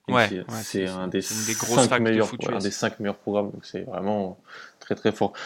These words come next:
Speaker 2: Donc moi, je dirais, ouais, la, la vision du jeu en transition, la créativité à la passe qu'il arrive à trouver,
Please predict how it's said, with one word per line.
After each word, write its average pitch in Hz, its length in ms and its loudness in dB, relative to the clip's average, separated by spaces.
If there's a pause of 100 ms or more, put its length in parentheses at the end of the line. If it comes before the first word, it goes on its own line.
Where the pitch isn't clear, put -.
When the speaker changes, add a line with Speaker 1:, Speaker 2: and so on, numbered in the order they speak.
(120)
Speaker 2:
Donc 110 100 -2
moi, 135 120 10
je 120 60 8
dirais, 113 140 6
ouais, 147 120 8
la, 113 240 10 (200)
la 113 80 4
vision 131 360 4
du 123 140 0
jeu 127 140 2
en 127 100 4
transition, 127 600 0
la 104 120 4
créativité 117 680 -2
à 110 60 6
la 107 100 6
passe 113 400 4
qu'il 107 160 -4
arrive 101 220 2
à 101 80 0
trouver, 120 480 4